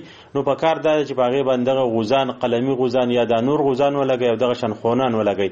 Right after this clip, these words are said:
بیا داسې چې، آه، دغه غونده کې ځمکه چې ډېره زیاته سربه هم نه وي او دغه هم نه وي، نو موږ وایو او لږ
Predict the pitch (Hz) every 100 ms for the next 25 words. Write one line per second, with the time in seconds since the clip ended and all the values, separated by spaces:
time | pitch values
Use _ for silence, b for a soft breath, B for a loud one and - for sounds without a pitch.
0 | - 104 147 165 170 180 185 175 147 120
1 | - 135 131 123 120 120 135 175 190 175
2 | 165 156 135 151 147 143 202 123 170 175
3 | 156 165 156 - 131 120 143 139 156 160
4 | 151 131 117 113 139 156 156 139 B -
5 | 123 151 160 160 160 165 147 135 131